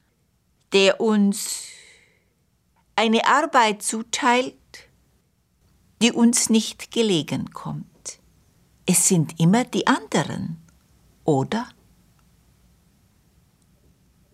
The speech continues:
Das Weltallgesetz der Liebe und des Friedens sagt uns: Was dich am nächsten stört,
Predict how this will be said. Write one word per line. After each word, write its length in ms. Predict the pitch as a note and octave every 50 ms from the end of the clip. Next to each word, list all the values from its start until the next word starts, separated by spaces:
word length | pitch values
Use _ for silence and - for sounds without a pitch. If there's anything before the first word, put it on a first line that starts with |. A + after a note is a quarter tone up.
| _ _ _ _ _ -
Das 300 | - G#3+ A3 - - G#3
Weltallgesetz 1300 | F#3+ A#3 C4+ E4 F4 - - - - C#4 C#4 C#4 C4+ B3 B3+ B3+ B3+ B3+ - - G#3 G3+ A3+ A3+ - - -
der 160 | - A#3+ A3+
Liebe 400 | G#3+ G#3 A#3 B3 C4 - C#4 B3+
und 260 | - B3 C4 B3 A#3+
des 240 | C4+ C4+ C4+ - -
Friedens 800 | - - G#3 G#3+ A3 A3+ G#3 A#3+ A#3+ A#3+ B3 - - - - -
sagt 560 | - F3+ F3 F#3 G3+ G#3 - - _ - - _ _
uns: 680 | - A3+ A#3 A#3+ C#4 C#4+ - - - - - - - _ _ _ _ _ _ _ _ _ _ _ _ _ _ _ _ _ _ _ _ _ _ _ -
Was 500 | E3+ E3 E3+ F3 F3 - - - - _ -
dich 420 | B3 C#4 C4+ - - - - _ -
am 260 | A3+ A3 G#3 G3+ F#3+
nächsten 680 | F#3 G3 G#3+ - - - - - - - A3 G3 F#3+ G3+
stört, 1040 | - - - - _ _ - - G#3 G#3 G3 E3 D3 - - _ - - - -